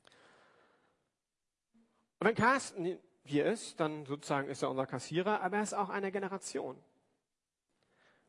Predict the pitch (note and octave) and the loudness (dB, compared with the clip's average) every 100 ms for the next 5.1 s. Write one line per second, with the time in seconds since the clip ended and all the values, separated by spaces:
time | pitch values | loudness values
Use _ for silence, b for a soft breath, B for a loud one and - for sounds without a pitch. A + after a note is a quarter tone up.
0 | b _ _ - D3 D3 B2 A#2+ D3+ D#3+ | b _ _ -4 -2 0 -2 -2 -2 -2
1 | C#3+ C3+ C3+ C3 B2+ C3+ - D3 D3+ C#3+ | -6 -6 -6 -8 -6 -8 -8 -8 -8 -10
2 | - D3+ D3+ - _ _ _ _ _ _ | -8 -8 -10 -16 _ _ _ _ _ _
3 | _ - - B B B _ D#3+ _ - | _ -20 -20 B B B _ -20 _ 2
4 | F3 D4+ D#4 B3+ G#3 F#3 F#3 - G#3 G#3 | 4 4 4 6 6 4 0 2 2 2
5 | G#3+ | 0